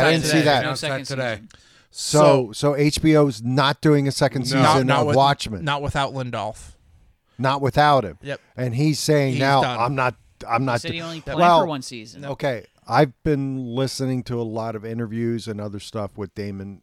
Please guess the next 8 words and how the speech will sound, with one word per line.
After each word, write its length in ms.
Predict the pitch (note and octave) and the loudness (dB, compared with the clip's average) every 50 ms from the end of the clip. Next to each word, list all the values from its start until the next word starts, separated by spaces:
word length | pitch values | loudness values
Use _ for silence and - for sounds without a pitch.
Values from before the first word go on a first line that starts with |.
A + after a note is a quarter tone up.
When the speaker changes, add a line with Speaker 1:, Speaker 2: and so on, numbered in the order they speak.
| _ _ - | _ _ -14
Speaker 2:
on 500 | G2+ G#2 G#2 G2+ G2+ G2+ G2 F#2+ G2+ G2 | -10 -8 -8 -8 -8 -8 -10 -12 -12 -12
Watchmen 760 | F#2 F#2 F#2 F2+ - - - G2+ F#2+ F#2+ F2+ F2 F2 F2 - _ _ _ _ _ _ _ _ _ _ | -12 -12 -12 -12 -14 -14 -12 -10 -10 -10 -10 -12 -14 -16 -20 _ _ _ _ _ _ _ _ _ _
since 400 | - - - B2+ A#2+ A2 - - | -10 -6 -4 -2 -2 -4 -4 -6
it 80 | G2+ F#2 | -6 -4
happened. 500 | G#2+ A2 G#2 - - F#2+ E2 - _ _ _ - | -2 -2 -2 -4 -6 -12 -18 -18 _ _ _ -8
Uh, 440 | A2 A2 G#2 G2 G2 G2 G2+ G2+ G2+ F#2+ G2+ G#2+ G2+ | -6 -4 -4 -4 -4 -4 -6 -6 -8 -10 -14 -16 -10
the 380 | G2 A2 A2 G#2+ A2 F#2 A2 C3 | -6 -2 -2 -2 -2 -2 -4 -4
official 600 | A2+ A2 - - - D#3 - - E3+ D#3 C3+ | -4 -4 -4 -2 0 0 0 0 -2 -2 -2